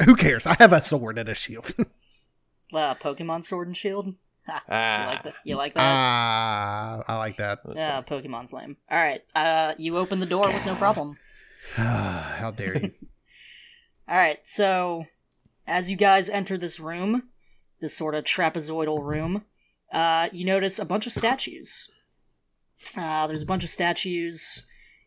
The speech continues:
Speaker 2: Griffin, there's one right next to you to your left. There's one in the middle. There's one in the northeast corner and one in the northwest corner. Uh, these statues are all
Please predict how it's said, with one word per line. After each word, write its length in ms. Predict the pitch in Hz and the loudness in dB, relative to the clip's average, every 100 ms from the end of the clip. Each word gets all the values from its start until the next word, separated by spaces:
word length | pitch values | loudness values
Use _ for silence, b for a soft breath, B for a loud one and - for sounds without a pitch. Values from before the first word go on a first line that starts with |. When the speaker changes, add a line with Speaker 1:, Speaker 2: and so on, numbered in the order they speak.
| _ | _
Speaker 2:
Griffin, 320 | - 190 208 190 | -2 0 2 2
there's 180 | 175 | 0
one 280 | 170 185 180 | 0 0 0
right 280 | 165 180 190 | 0 0 0
next 320 | 175 170 - | -2 -4 -6
to 60 | 196 | -4
you 380 | 185 175 175 170 | -2 0 0 -2
to 140 | - | -6
your 160 | 156 156 | -8 -4
left. 500 | 196 233 220 - 156 | 0 0 -2 -8 -12
There's 240 | 160 151 | -10 -8
one 380 | 156 160 160 160 | -4 -2 -2 -6
in 160 | 151 151 | -10 -8
the 60 | |
middle. 600 | 170 240 240 233 226 220 - - - _ _ - | -2 2 6 6 4 0 -12 -20 -20 _ _ -10
There's 200 | 165 151 | -10 -8
one 420 | 165 170 170 170 | -6 -4 -4 -6
in 240 | 160 160 | -8 -8
the 380 | 156 151 151 156 _ | -6 -4 -4 -6 _
northeast 580 | 160 170 170 208 180 - | -8 -6 -8 -6 -8 -8
corner 600 | - 175 165 170 170 156 | -8 -6 -6 -8 -10 -12
and 280 | - 156 151 | -10 -10 -8
one 160 | 156 156 | -8 -8
in 80 | 151 | -8
the 80 | |
northwest 440 | 151 147 - 190 - | -8 -10 -8 -8 -6
corner. 380 | 202 202 202 208 _ _ _ _ _ _ _ _ _ | -8 -6 -8 -12 _ _ _ _ _ _ _ _ _
Uh, 360 | - 170 165 165 | 2 4 6 4
these 200 | 160 202 | 2 0
statues 520 | - 208 208 208 202 180 | 4 4 4 2 0 0
are 160 | 170 | 2
all 380 | 180 180 196 | 2 4 4